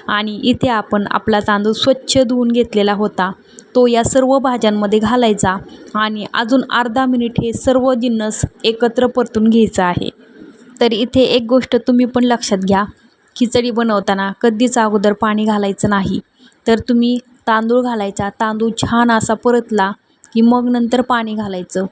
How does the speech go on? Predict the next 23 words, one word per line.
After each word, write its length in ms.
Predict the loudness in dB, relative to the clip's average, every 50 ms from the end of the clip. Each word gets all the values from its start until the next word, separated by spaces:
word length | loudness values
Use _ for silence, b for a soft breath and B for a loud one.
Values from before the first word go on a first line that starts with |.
| _ _ -2
पाण्याला 400 | 0 0 0 0 -2 -2 -2 -2
उकळी 340 | -2 -2 0 2 2 4 4
आली 340 | 4 2 0 -2 -4 -6 -6 -10 _ _ _ -2
का 80 | 0
लगेच 280 | 2 2 2 0 0 0 0
झाकण 360 | 0 0 0 -2 -2 0 0
लावून 260 | 2 2 0 0 -2
मग 200 | -2 -4 -4 -4 -4
शिट्ट्या 340 | -2 -2 -2 0 0 0 0
होऊन 220 | 0 0 -2 -2
द्यायच्या, 320 | -2 -2 -4 -4 -4 -6 -6 -8 _ _ _ _ _ _ _ _ -2
कारण 360 | 0 0 0 0 -2 -4 -6 -4
असं 240 | -4 -4 -2 -2 -2 0
केल्याने 420 | 2 2 2 0 -2 -4 -6 -8 -8 -10 _ -6
खिचडीला 480 | -4 -4 0 0 0 0 0 0 -2 -2 -4
छान 300 | -4 -2 0 2 2 2
अशी 220 | 2 0 0 0 -2
चव 240 | 0 2 0 0 0
पण 220 | 0 -2 -2 -2
येते 280 | -2 -4 -2 -2 -2 -2 -2 _ -4
आणि 180 | -2 -2 0
आपली 320 | 0 -2 -2 0 0 0 2 2
खिचडी 420 | 0 0 2 2 2 2 0